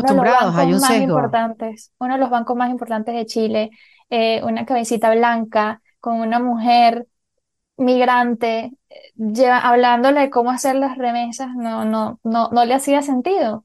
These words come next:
Speaker 1: Pero
Speaker 2: Claro.
Speaker 1: claro, a medida que, que yo fui hablando, eh, esa perspectiva cambió, ¿sabes? Entonces, esa perspectiva cambia no porque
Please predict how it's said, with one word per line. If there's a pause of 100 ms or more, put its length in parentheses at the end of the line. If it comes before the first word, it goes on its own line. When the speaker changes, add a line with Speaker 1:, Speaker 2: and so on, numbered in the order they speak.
(120)
Speaker 1:
Pero
Speaker 2:
Claro.
Speaker 1:
claro,
a
medida
que,
que
yo
fui
hablando, (580)
eh,
esa
perspectiva
cambió, (920)
¿sabes?
Entonces,
esa
perspectiva
cambia
no
porque